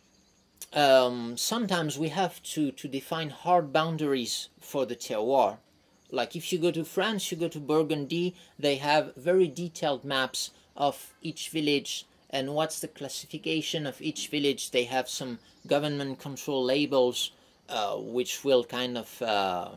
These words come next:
well, which will label what kind of grade that, that wine is based on the geography, okay? And of course, these hard boundaries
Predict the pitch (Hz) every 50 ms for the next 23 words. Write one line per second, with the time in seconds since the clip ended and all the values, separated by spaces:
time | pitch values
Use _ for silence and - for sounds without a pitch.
0 | - _ _ _ _ _ _ _ _ _ _ _ _ _ _ _ _ _ _ _
1 | - 135 117 110 123 139 139 - - 156 139 131 131 147 165 160 131 143 131 127
2 | 123 - - - - - _ _ - - 131 131 123 - - 156 147 127 101 104
3 | 117 127 139 160 165 156 135 104 - - - _ - - - 123 117 117 - -
4 | - - - _ - 127 120 123 110 - - - 139 135 135 131 127 120 120 127
5 | 123 110 - - - - _ _ _ _ _ _ - - - 131 135 143 131 -
6 | - - 127 143 131 123 - 107 - - 123 120 139 135 139 117 - - - 98
7 | - _ _ _ _ _ _ _ _ - - 117 110 - - 113 123 123 _ _
8 | _ _ _ _ _ _ _ _ _ _ _ _ _ _ _ _ _ _ _ _
9 | _ _ _ _ _ _ _ _ _ - - - - - - - 131 131 131 -
10 | - - 202 202 175 - - 160 143 - - - - 175 180 180 160 143 139 160
11 | 165 165 160 147 147 143 151 156 151 147 139 - - -